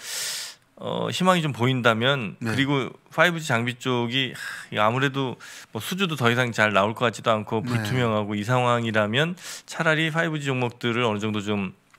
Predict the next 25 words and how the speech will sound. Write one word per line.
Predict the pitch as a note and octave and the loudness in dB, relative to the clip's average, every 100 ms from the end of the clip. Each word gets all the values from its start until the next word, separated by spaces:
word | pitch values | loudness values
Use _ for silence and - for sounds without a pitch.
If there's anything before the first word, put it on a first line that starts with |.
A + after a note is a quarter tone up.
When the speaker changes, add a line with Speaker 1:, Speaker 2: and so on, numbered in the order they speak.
| _ - - - - - | _ -6 -6 -10 -16 -8
Speaker 1:
정리하고 | G#2 G#2 A#2 C3 F#2 F#2+ F2 - | -4 -2 0 -2 0 -2 -2 -4
Speaker 2:
네. | A2 F#2 | -6 -6
Speaker 1:
차라리 | - - A#3+ A3+ G#3+ D#3 | -4 0 2 0 -2 -4
다른, | - B2+ | 0 0
그러니까 | G2+ G#2+ D3+ | 0 -4 -6
기회비용이라는 | - F3+ E3 D#3+ C3+ A#2+ | 0 0 2 0 0 -2
게 | G#2+ | -2
또 | |
있을 | G2+ C3 | -4 -4
수 | - | -6
있으니까요. | G2 - G#2 F2 E2+ E2 F2 | -6 -6 -6 -2 -4 -4 -8
Speaker 2:
네. | G2+ - - | -10 -12 -12
Speaker 1:
다른 | - A2 A#2+ | -6 -4 -2
쪽으로 | C3+ A2+ | -2 -2
가는 | A2+ G2+ G#2 | -2 -2 0
게 | G#2 | 0
더 | G2+ G2 F2 - - - - - | 0 0 -2 -8 -12 -10 -12 -12
정답인지 | - A2 B2+ A#2 G2 E2 F#2 | -6 0 2 2 0 -2 -2
아니면, | F2 G#2+ B2 B2+ A2 - - - - - - | 0 0 0 0 -2 -12 -20 -20 -20 -20 -8
아, | G2 | -4
너무 | G2+ G2+ D#3+ | 0 2 4
많이 | F3 D#3 | 4 2
빠진 | C#3 B2+ B2+ | 0 0 0
것 | A#2+ | 0
같으니 | A2+ - A#2 A#2 G#2+ F#2+ | 0 -2 -4 -2 -2 -4